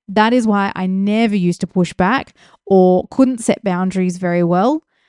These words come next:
And I couldn't say no because after the fact, I felt like I was going to be struck down.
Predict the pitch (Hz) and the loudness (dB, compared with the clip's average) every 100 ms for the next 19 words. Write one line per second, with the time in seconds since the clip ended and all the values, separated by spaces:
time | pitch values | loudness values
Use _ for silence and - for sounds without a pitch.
0 | _ _ _ _ _ _ _ _ 202 196 | _ _ _ _ _ _ _ _ -4 -2
1 | - 226 220 240 294 226 185 - _ _ | 2 2 2 0 0 -2 -6 -10 _ _
2 | - 226 226 208 - 226 294 311 233 196 | -4 2 2 0 -4 -4 -2 -4 -8 -6
3 | 208 202 - - 233 - 247 82 226 214 | -6 -6 -6 -2 0 0 -2 0 -2 -2
4 | 202 196 196 190 185 180 - 294 - _ | -2 -2 -4 -4 -4 -6 -2 -2 -2 _
5 | 208 190 190 | -4 -2 -2